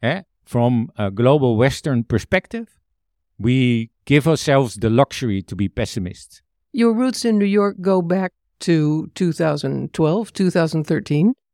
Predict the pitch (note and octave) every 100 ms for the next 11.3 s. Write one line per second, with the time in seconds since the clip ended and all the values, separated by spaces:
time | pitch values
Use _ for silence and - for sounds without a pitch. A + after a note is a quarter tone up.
0 | _ _ _ - G#3 - G3 - F#3+ A3
1 | A#3+ C#4 - E3 D3 D3 D#3+ G3+ A3 G#3
2 | F3+ E3 C#3+ C#3+ C#3+ - D#3 D3+ D#3 C#3+
3 | C3+ C3 C3 D3 C3+ - C3 C#3+ C#3 C#3
4 | - C#3+ C3+ - D3+ D3 C#3 D3 F#3 A#3
5 | F#3 F3+ F#3 F#3 G#3 F3 E3+ E3 D#3+ -
6 | D#3 E3 F3+ - _ _ _ _ - A3
7 | F#3+ G3+ G3 F3 F#3 F#3+ F#3 - G3 G#3
8 | F3+ D#3+ D#3+ F3 F3 D#3+ D#3+ - F3 F3
9 | D#3 - _ _ - E3+ D#3 E3 D#3+ D3+
10 | D3+ D3+ D3 C#3+ - - F#3+ F3+ - D3+
11 | C#3 E3+ -